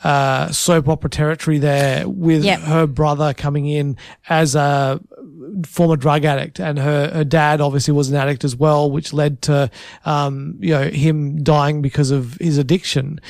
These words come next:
Speaker 2: Mm.
Speaker 1: Um, so, y-, you know, it's interesting kind of, um, you know,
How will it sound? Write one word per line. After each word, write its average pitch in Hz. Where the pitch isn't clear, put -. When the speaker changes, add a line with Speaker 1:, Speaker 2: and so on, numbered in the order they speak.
Speaker 2:
Mm. 202
Speaker 1:
Um, 160
so, 170
y-, 165
you 220
know, 160
it's 165
interesting 175
kind 156
of, 139
um, 135
you 185
know, 135